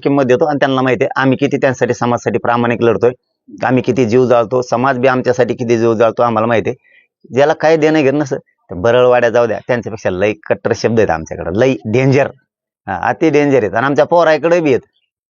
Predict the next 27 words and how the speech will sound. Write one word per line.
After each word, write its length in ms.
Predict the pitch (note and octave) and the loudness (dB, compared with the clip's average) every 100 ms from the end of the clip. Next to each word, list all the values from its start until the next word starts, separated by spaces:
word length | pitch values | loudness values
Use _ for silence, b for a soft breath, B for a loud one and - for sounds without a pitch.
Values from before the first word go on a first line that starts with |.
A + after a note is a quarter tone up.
| _ _ C3 | _ _ -4
आमच्याकडे 400 | C#3+ D#3+ E3+ E3 | 0 2 2 2
आहेत, 120 | F#2 | 0
पण 80 | A2 | -2
कोणी 320 | E3 A3 B3 | 0 2 2
किंमतच 420 | B3+ C4 D4+ D4+ | 2 2 2 2
देत 120 | C4+ | 2
नाही, 200 | G#3+ D3+ F#2+ _ _ _ _ | 0 -2 -4 _ _ _ _
म्हणजे 240 | A#2+ D3 E3+ _ - | -6 -4 -4 _ -12
अवकात 440 | A#2+ D3+ F3 A3 | -2 0 2 0
महत्वच 400 | C#3+ G#3+ B3 D4 | 2 2 2 2
देत 140 | A#3+ A3 | 2 0
नाही. 240 | F#3+ C3+ | 0 0
आमचा 460 | A#2+ C#3 D3+ G3 G3 - | 0 -2 -2 0 0 -2
समाज 360 | D3+ D#3 E3+ | -2 -2 -2
त्या, 340 | - D3 D3+ D#3+ b b _ _ _ - | -4 -2 0 0 b b _ _ _ -6
अं, 360 | G#2+ G#2+ G2 G2 _ _ _ A#2 | -2 -2 -4 -6 _ _ _ -2
बरळवाडी 520 | C3 D#3 D#3+ D#3 D#3 | 2 2 2 0 0
करणाऱ्यांना 800 | D#3 D3 D3+ D3 D3 D3 C#3+ C3+ _ _ _ _ | -2 -2 0 0 0 -2 -4 -6 _ _ _ _
नुसते 320 | - A#2+ - C3+ | -8 -8 -2 0
बरळतेत, 680 | B2 C3+ C#3 B2 C#3+ C3+ - _ _ _ G2+ | 2 4 2 2 2 2 -4 _ _ _ -6
यांना 320 | B2 C3+ C3+ | -2 0 0
किंमत 380 | C3+ C3 B2+ C3+ C3 | 0 -2 0 0 0
देत 240 | A#2 C3 - | 0 -2 0
नाहीत, 200 | C3+ B2+ | -2 0
कारण 240 | C3+ B2+ | 0 0
त्यांची 300 | A#2 C3+ A#2 | 0 -2 0
अवकात 340 | B2 C3 C3 | 2 2 0